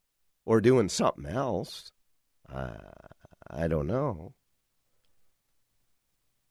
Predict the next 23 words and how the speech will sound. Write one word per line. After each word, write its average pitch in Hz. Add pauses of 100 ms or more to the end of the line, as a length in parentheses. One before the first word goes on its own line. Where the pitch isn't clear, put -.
(320)
Three 254
hundred 226
and 208
seventy 185
thousand. 190
So 185 (1700)
it 175
causes 220 (600)
one 175
to 147 (240)
want 185
the 175
F 185
E 165
C 196
to -
report, - (720)
to 180
investigate 190
and 143
report 254 (520)
on 104
this. -